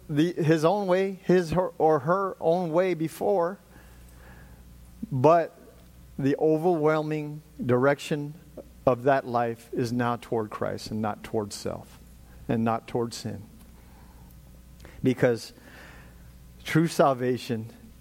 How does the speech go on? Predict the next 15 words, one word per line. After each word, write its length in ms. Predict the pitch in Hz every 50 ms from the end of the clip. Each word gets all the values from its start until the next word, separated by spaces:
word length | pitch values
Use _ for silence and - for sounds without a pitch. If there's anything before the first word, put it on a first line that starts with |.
| - - - - - -
hearing 300 | - 151 160 185 190 190
the 100 | 180 170
word 200 | 156 170 175 165
of 100 | 151 135
God 300 | 147 147 143 143 139 139
and 120 | 139 127
placing 380 | - - 156 156 - - 180 175
your 100 | 180 160
faith 360 | - - 170 160 147 135 -
in 80 | 143 135
the 80 | 127
Lord 260 | 123 131 131 131 127
Jesus 340 | 123 139 135 131 127 123 -
Christ 360 | - - 127 120 117 - -
produces 720 | - 123 117 110 110 131 143 139 - - 143 123 - -